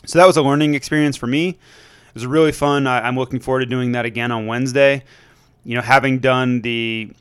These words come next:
the booth work with Paul Malin for M X G P last year,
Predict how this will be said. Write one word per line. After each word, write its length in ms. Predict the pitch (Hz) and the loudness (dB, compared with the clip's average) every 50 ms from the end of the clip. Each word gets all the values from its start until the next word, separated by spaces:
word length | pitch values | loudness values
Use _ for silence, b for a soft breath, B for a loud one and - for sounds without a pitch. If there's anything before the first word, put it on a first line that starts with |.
| _ _ _ _ _ _ _ _ | _ _ _ _ _ _ _ _
the 140 | - 120 117 | -10 -10 -8
booth 360 | 98 - 135 143 151 143 - | -6 -4 -2 -2 0 -2 -2
work 320 | - 117 120 123 123 - - | -4 -2 0 0 -2 -2 -4
with 380 | 117 117 117 113 - - - - - | -4 -4 -4 -4 -6 -10 -16 -16 -6
Paul 160 | - 123 117 | -2 -2 0
Malin 400 | 113 117 120 127 135 143 147 143 | 0 0 -2 0 0 0 -2 -2
for 260 | 131 - 123 117 113 | -2 -2 -2 -2 -2
M 140 | 104 120 117 | -2 -4 -6
X 160 | 117 113 - | -6 -8 -8
G 160 | - - 117 113 | -10 -12 -12 -10
P 180 | - 107 107 | -10 -10 -8
last 360 | 101 101 98 110 123 127 - | -4 0 2 2 0 0 -2
year, 240 | 147 160 175 175 160 | -2 -2 -2 -2 -6